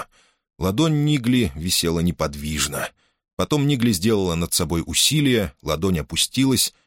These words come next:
и пальцы совсем легко коснулись тыльной стороны его кисти. Она развернула локоть так, чтобы положение их рук совпадало,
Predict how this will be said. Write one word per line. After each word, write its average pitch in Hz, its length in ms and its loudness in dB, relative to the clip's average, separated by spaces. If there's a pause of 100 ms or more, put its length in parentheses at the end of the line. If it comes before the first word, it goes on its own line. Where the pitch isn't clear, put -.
и 117 60 -2
пальцы 139 420 0
совсем 95 360 0
легко 95 340 -2
коснулись 87 500 0
тыльной 82 300 0
стороны 73 380 -2
его 78 300 -2
кисти. - 640 -4 (440)
Она 98 240 0
развернула 151 500 2
локоть 139 480 0
так, - 520 -2
чтобы 107 280 0
положение 104 580 2
их 92 160 -2
рук 123 220 0
совпадало, 78 840 -2